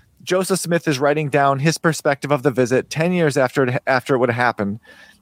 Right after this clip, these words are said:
and through the lens of fulfilling a prophecy in Isaiah, as we talked about with the Book of Mormon.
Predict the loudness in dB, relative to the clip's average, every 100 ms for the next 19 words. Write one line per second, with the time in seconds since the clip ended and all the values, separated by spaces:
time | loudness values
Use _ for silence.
0 | _ -2 0 0 2 2 2 0 0 -2
1 | -2 -4 -2 0 0 -2 0 -2 -2 -2
2 | 0 0 2 0 -2 -6 -2 -2 0 -2
3 | 0 -2 -2 -2 -2 -2 -2